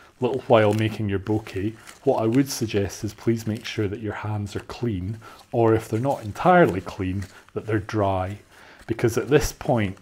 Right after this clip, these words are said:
if you're using, like, a light coloured ribbon, you're gonna find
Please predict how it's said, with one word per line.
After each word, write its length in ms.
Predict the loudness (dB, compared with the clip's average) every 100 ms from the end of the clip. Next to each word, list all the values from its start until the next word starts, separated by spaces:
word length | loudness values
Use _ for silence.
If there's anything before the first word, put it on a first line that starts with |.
| -16
if 160 | -6 2
you're 120 | 2
using, 420 | 2 0 0 0
like, 180 | 0 0
a 60 |
light 320 | 0 2 0 -4
coloured 360 | -2 0 2
ribbon, 320 | 2 2 -4 -6 -12 -20 -20 _ -6
you're 120 | -4
gonna 140 | -4
find 640 | -6 -2 0 0 -6 -8